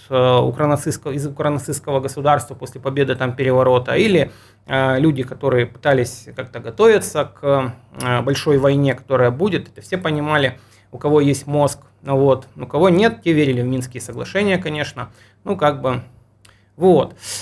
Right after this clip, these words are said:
Ам, в целом, ну, люди вовлеченные, они <clears throat> и сейчас себя очень даже неплохо показывают, э, те, кто остались живы, конечно. А вот, м, после все-, ну, после девяти лет или после полутора лет,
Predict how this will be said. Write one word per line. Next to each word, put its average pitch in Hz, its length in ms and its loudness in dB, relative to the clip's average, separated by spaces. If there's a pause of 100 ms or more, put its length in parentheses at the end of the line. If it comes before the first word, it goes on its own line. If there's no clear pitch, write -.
(160)
Ам, 196 1080 4
в - 80 -10
целом, 170 760 2 (220)
ну, 131 300 -6 (240)
люди 185 220 2
вовлеченные, 175 800 2
они 143 320 -2
<clears throat> - 40 -4
и 233 380 4
сейчас 202 380 0
себя 170 340 0 (320)
очень 147 300 -4
даже 135 200 4
неплохо 143 380 2
показывают, 123 920 2
э, 127 380 0
те, 139 120 -2
кто 135 180 -2
остались 131 380 0
живы, 139 260 0
конечно. 123 480 -12 (560)
А 139 220 2
вот, 135 340 0 (260)
м, 135 640 -2
после 135 300 -6
все-, 131 500 -8
ну, 180 140 -4
после 131 540 -2 (180)
девяти 131 440 -4
лет 143 220 2
или 120 120 -8
после 123 280 -16
полутора 131 500 -4
лет, 131 260 -4